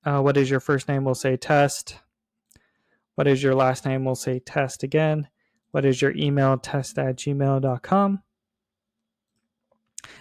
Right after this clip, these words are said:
And so this is the question that we have the redirects for. So based off the answer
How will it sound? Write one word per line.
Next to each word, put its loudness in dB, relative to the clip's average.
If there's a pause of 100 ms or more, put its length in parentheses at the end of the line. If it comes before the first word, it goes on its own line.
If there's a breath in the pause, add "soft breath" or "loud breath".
And -2
so 6
this 2
is -2
the 2
question 2
that 6
we 2
have 2 (220)
the 4
redirects 0
for. -2
So 0
based 4
off 4
the 2
answer 2